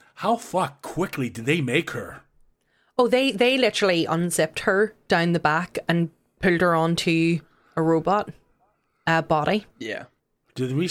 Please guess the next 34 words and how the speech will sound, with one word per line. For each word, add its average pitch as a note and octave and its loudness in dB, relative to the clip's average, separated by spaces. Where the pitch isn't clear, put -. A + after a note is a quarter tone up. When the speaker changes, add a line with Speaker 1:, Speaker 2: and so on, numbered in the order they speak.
Speaker 1:
did D3 -2
I - 2
miss D#3 0
something? B3+ 2
Or C3 0
is B2 -4
that C#3+ 0
just - -8
Speaker 3:
No, E3 6
uh, C#3 4
uh, C#3+ 0
it's C3+ -12
just - -8
kind D#3+ 4
of C3+ -2
implied, A2+ -2
but B2+ -2
it's A2+ -8
the D3 2
only C3+ 2
way A#2+ 2
they F#3 2
Speaker 2:
Mm. F3+ 2
Speaker 3:
could C#3 -2
have G#2 -10
done G#2+ -2
it A2+ -8
is A2 -10
basically G#2+ -8
they A2+ -14
kidnapped D3+ 2
her, C#3 -2
killed B2 -4
her, A#2+ 0